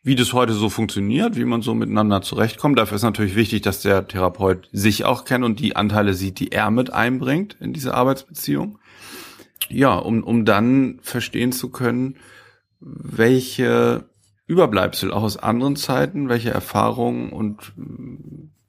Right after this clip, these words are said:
welche Erwartungen, welche Beziehungsangebote eben heute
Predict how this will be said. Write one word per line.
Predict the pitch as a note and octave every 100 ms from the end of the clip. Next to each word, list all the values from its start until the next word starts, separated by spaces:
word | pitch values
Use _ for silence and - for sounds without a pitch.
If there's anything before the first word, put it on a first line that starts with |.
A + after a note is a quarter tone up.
| _ -
welche | G2+ G#2+ - A2 G#2 -
Erwartungen, | F#2+ G2+ A#2+ B2+ B2
welche | G#2+ G2+
Beziehungsangebote | G#2 - B2 - A2+ A2+ A2+ A2+ A#2
eben | A2+ G#2 G2+
heute | G2+ A2